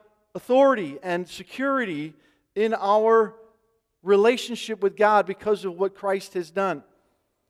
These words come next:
To be seated with Christ in the heavenlies is a figure of speech, meaning that God considers us worthy and destined to be seated with Christ in heaven when we get there. That God has decided to do it. And this is what he, this is what the commentary writes.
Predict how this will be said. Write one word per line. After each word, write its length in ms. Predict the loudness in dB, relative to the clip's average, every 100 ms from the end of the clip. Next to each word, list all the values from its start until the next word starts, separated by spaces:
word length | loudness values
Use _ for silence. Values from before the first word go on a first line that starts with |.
| _ _ _
To 80 | -8
be 100 | -8
seated 360 | -6 -4 -2 0
with 200 | -2 -2
Christ 360 | 0 0 0
in 60 | -6
the 120 | -2
heavenlies 520 | 0 0 0 -4 -4
is 140 | -8 -6
a 60 |
figure 380 | -6 -6 -6 -6
of 80 | -8
speech, 460 | -10 -12 -12 -12
meaning 380 | -8 -6 -6 -8 _ _ _ _ _ _ _ -6
that 180 | -4 2
God 320 | 4 4 2
considers 680 | -2 -8 -8 -8 -6 -4 -4
us 160 | -4
worthy 560 | -4 2 2 2 -6 -8
and 220 | -10 -6
destined 520 | -2 -2 -4 -12 -12
to 100 | -14
be 140 | -20 -20
seated 340 | -18 -14 -10
with 180 | -8 -8
Christ 380 | -6 -8 -8 -14
in 100 | -12
heaven 320 | -10 -10 -10
when 140 | -12
we 100 | -12
get 280 | -10 -10 -10
there. 180 | -16 -16 _ _ _ _ _ _ _ _ _ _
That 120 | -6
God 260 | 2 4 4
has 220 | 2 0
decided 500 | -2 -6 0 0 0
to 60 | -8
do 220 | -4 -2
it. 60 | -2
And 80 | -6
this 120 | -10
is 60 |
what 120 | -10 -8
he, 160 | -10
this 160 | -8 -8
is 80 | -8
what 100 | -10
the 60 |
commentary 460 | -8 -8 -8 -8 -4
writes. 220 | -4 -6